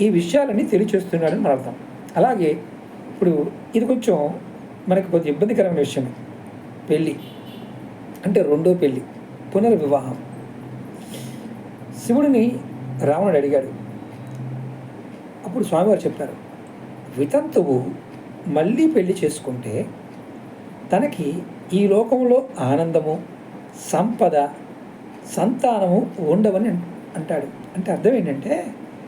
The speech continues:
ఇప్పుడు పెళ్ళయింది, పిల్లలు పుట్టారు, భర్త చనిపోయారు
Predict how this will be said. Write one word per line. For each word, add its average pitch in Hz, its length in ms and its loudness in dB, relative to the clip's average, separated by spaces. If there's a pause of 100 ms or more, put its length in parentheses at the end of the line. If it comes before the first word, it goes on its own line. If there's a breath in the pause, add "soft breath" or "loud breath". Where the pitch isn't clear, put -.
(480)
ఇప్పుడు - 180 2
పెళ్ళయింది, 220 600 4 (480)
పిల్లలు 170 200 4
పుట్టారు, 156 440 2 (680)
భర్త 165 280 2
చనిపోయారు 147 500 4